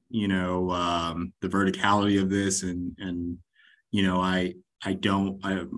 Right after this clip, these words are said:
my recommendation was not to say that the alternate logo that the bank has is the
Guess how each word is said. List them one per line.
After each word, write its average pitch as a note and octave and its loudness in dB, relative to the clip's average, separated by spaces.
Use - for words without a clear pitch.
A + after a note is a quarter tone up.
my G#2+ 4
recommendation A2 8
was F#2+ -2
not G2+ 0
to G2+ -8
say G2+ 0
that F#2 0
the F#2+ 4
alternate F#2+ 2
logo F#2+ 4
that F#2 0
the G2 -6
bank F#2 0
has F#2 0
is E2+ -8
the F2 -2